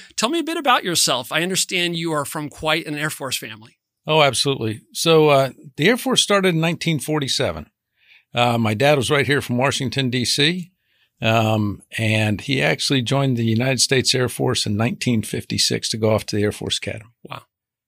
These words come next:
Speaker 2: Uh, served thirty-five years in there. Uh, uh, absolutely a great role model. Uh, one of my heroes.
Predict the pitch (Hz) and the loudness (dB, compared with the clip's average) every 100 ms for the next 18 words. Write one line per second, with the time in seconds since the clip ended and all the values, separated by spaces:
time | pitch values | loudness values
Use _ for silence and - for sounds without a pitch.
0 | - 120 117 - - - - 151 - 147 | -4 2 2 2 -6 -2 4 4 4 4
1 | 147 - 135 120 139 208 208 - _ _ | 4 4 6 6 4 2 -2 -10 _ _
2 | _ _ - 147 151 175 175 _ _ _ | _ _ -2 2 2 2 -2 _ _ _
3 | _ 120 113 113 104 107 - - _ _ | _ 0 2 2 0 -6 -18 -20 _ _
4 | 139 113 101 - - 135 135 147 147 127 | -6 -2 -2 -4 0 0 2 0 2 2
5 | 113 131 135 123 139 135 143 147 _ _ | 2 2 2 2 2 0 -2 -4 _ _
6 | - 110 107 107 127 120 110 107 101 131 | -8 -6 -6 -8 -4 -2 -2 -2 -2 0
7 | 139 139 127 | 2 0 -2